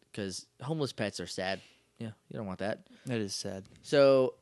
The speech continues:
Speaker 1: who's heading this up but the Power Rangers? 'Cause obviously
Speaker 2: I don't know if they're, like, in charge of it, but they definitely have their own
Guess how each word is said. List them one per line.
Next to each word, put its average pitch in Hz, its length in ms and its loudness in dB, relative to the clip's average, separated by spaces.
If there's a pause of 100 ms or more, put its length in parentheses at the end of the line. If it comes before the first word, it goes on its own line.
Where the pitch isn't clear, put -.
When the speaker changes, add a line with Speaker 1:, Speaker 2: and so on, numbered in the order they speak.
(160)
Speaker 1:
who's 202 260 2
heading 180 280 4
this 160 180 -2
up 202 260 0
but 180 360 2
the 143 100 -4
Power 180 220 0
Rangers? 98 460 -4 (140)
'Cause 107 340 -4 (440)
obviously 139 520 -4
Speaker 2:
I 180 60 6
don't 233 120 10
know 233 120 12
if 185 100 8
they're, 196 220 10
like, 160 160 8
in 120 140 4
charge 147 320 8
of 113 80 6
it, 101 100 6
but 98 100 -2
they 117 140 8
definitely 135 300 4
have 131 180 4
their 120 160 8
own 120 380 8